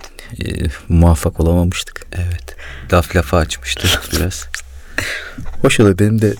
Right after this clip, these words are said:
Speaker 2: hoşuma gidiyor ama, e, dinleyicilerimiz için biraz yorucu olabilir
Speaker 1: Tabii.
Speaker 2: gerçekten. Bir konuyu anlatacağız diyoruz, anlatamıyoruz. İnşallah bugün <laughs> buna temas edebiliriz. Psikotik bozukluklar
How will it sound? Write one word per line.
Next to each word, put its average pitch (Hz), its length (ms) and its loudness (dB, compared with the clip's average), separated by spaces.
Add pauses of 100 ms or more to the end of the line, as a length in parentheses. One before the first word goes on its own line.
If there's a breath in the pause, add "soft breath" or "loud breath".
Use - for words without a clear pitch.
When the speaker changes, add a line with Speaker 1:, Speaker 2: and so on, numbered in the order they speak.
Speaker 2:
hoşuma 113 320 -2
gidiyor 107 240 2
ama, 123 180 2
e, - 40 -4 (800)
dinleyicilerimiz 107 760 4
için 101 180 -2
biraz 101 220 4
yorucu 95 380 4
olabilir 92 380 0
Speaker 1:
Tabii. 92 100 2
Speaker 2:
gerçekten. 90 500 -2
Bir 104 80 -6
konuyu 98 400 2 (100)
anlatacağız 101 600 4
diyoruz, 95 320 -4
anlatamıyoruz. 98 720 0 (560 loud breath)
İnşallah 104 320 4 (100)
bugün 110 320 0 (160)
<laughs> - 1400 -4
buna 107 180 -4
temas 98 380 0
edebiliriz. 95 580 -6 (760 loud breath)
Psikotik - 460 -2
bozukluklar - 800 -2